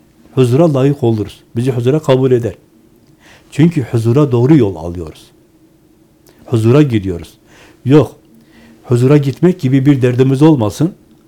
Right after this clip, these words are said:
Rabbimize koşmak gibi, evet, Allah'ın ayet-i kerimede buyurduğu gibi, "Hepiniz Allah'a firar edin." Allah'a firar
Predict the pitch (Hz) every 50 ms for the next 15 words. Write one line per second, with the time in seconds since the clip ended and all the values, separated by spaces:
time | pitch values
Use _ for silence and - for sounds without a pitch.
0 | _ - 120 120 117 127 127 123 120 139 127 - - 131 117 - - 160 160 -
1 | - 117 110 117 147 180 - _ _ _ _ _ _ _ _ _ _ _ _ _
2 | _ - - - _ _ - 95 98 110 107 107 131 131 127 - 117 117 120 -
3 | - - 120 117 113 113 117 113 120 113 110 117 113 110 107 113 117 113 110 113
4 | 120 143 151 - - - - _ _ - 139 156 156 151 147 139 127 - - 120
5 | 120 123 123 139 139 127 - 127 127 139 139 127 104 90 - 80 - _ _ _
6 | _ - _ _ _ _ _ - 110 117 120 123 135 127 - 127 123 127 127 127
7 | 127